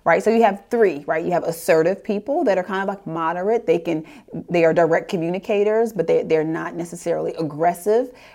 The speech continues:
right? Then you have aggressive people, and we all know what that means. And then you have passive aggressive. These are the people that you know something's wrong, but they're not gonna tell you something's wrong. They actually will deny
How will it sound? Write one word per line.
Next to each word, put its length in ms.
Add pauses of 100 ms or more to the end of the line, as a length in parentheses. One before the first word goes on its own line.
right? 80
Then 80
you 100
have 200
aggressive 800 (500)
people, 440
and 180
we 140
all 100
know 140
what 100
that 220
means. 420 (220)
And 100
then 80
you 80
have 180 (140)
passive 500
aggressive. 540 (160)
These 200
are 40
the 120
people 420
that 420
you 140
know 200
something's 380
wrong, 240
but 80
they're 100
not 200
gonna 140
tell 180
you 80
something's 320
wrong. 320
They 80
actually 380
will 220
deny 800